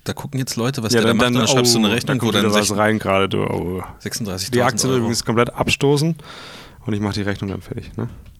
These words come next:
Speaker 2: Das
Speaker 1: Ja.
Speaker 2: finde ich, finde ich, probier das mal aus, macht Spaß.
Speaker 1: Voll gut,
Speaker 2: Macht
Speaker 1: ey.
Speaker 2: Spaß. Und dann hab ich noch ein wichtiges Thema.
Speaker 1: Ach so, ich
Speaker 2: Ähm,
Speaker 1: dachte, das wäre das wichtige
Speaker 2: nein, das
Speaker 1: Thema.
Speaker 2: war das bescheuerte Thema. Ähm,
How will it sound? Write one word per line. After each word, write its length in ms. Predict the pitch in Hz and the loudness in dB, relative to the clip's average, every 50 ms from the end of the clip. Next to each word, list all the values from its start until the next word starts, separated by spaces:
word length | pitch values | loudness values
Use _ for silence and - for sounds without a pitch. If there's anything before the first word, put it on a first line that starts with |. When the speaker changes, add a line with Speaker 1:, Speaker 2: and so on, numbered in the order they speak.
| - _ _ _ _ - | -20 _ _ _ _ -2
Speaker 2:
Das 120 | 113 - - | -2 0 0
Speaker 1:
Ja. 40 | |
Speaker 2:
finde 160 | - 127 113 104 | 0 0 0 0
ich, 80 | - | -2
finde 180 | - 135 120 107 | -2 -2 -2 -2
ich, 340 | 107 147 151 135 131 139 - | -4 -6 -6 -6 -6 -4 -4
probier 180 | 165 170 240 | -2 -2 0
das 140 | 240 202 - | -2 -2 -2
mal 60 | 185 180 | -2 -2
aus, 200 | 117 104 - - - | -2 -4 -6 -8 -8
macht 140 | - 117 - | -6 -6 -6
Spaß. 220 | - - 110 95 - - - - - | -6 -6 -8 -10 -10 -14 -20 -20 -14
Speaker 1:
Voll 180 | - 95 92 90 | -10 -10 -10 -10
gut, 220 | 98 104 143 - | -10 -8 -6 -4
Speaker 2:
Macht 120 | - 101 92 | -4 -4 -4
Speaker 1:
ey. 100 | 90 92 110 | -2 -2 -2
Speaker 2:
Spaß. 160 | 104 - - - - - - - - - - - - - | -4 -6 -8 -14 -20 -20 -18 -18 -16 -14 -12 -12 -8 0
Und 100 | 127 131 | 2 4
dann 100 | 147 170 175 | 4 6 4
hab 60 | 165 | 4
ich 60 | 156 | 4
noch 100 | 156 151 | 4 4
ein 100 | 143 139 | 4 4
wichtiges 320 | 135 143 139 151 127 123 - | 4 2 2 2 0 0 0
Thema. 340 | - 131 123 123 127 135 135 - - - - - _ _ - - _ _ _ | 0 0 0 2 0 0 -2 -4 -10 -16 -20 -20 _ _ -20 -20 _ _ _
Speaker 1:
Ach 100 | 110 113 | 0 2
so, 140 | 110 110 | 2 2
ich 60 | 110 110 | 2 2
Speaker 2:
Ähm, 40 | 113 | 2
Speaker 1:
dachte, 220 | 120 110 - - - - | 2 2 2 0 0 0
das 180 | 151 135 - | 0 0 2
wäre 100 | 135 123 120 | 0 0 0
das 100 | 127 101 | 0 -2
wichtige 200 | 95 92 - 120 | -2 -2 0 2
Speaker 2:
nein, 100 | 127 131 | 2 2
das 120 | 110 104 92 | 2 0 0
Speaker 1:
Thema. 60 | 104 | 0
Speaker 2:
war 40 | 104 | 0
das 320 | 104 98 - - - - 131 110 - - | 0 0 -2 -4 -4 -6 -10 -12 -10 -8
bescheuerte 320 | 107 - 113 104 101 98 | -6 -4 -2 -2 -4 -4
Thema. 240 | - - 107 101 101 - - - - - - - - - - - | -6 -6 -6 -6 -8 -10 -14 -16 -14 -14 -14 -16 -18 -20 -12 -4
Ähm, 460 | - 117 110 107 110 110 110 113 117 | -2 0 2 2 2 2 2 2 0